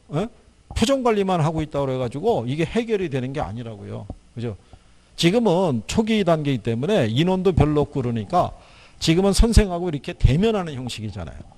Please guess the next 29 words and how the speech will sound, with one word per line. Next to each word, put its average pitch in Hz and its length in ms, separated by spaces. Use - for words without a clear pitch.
그죠? 139 200
앞에 123 220
누가 160 200
가려주는 190 580
사람이 131 360
없잖아요. 90 340
그죠? 127 260
근데 180 160
가려주더라도 143 880
보이긴 127 420
다 208 140
보여요. 123 600
그죠? 120 280
그러니까 208 260
어쩔 185 220
수 180 140
없이 180 200
그냥 185 340
이해가 175 340
안 160 120
돼도 156 220
이해가 151 380
되는 185 480
것처럼 165 540
액션을 165 420
할 139 80
필요는 160 260
없다는 107 340
얘기예요. 107 280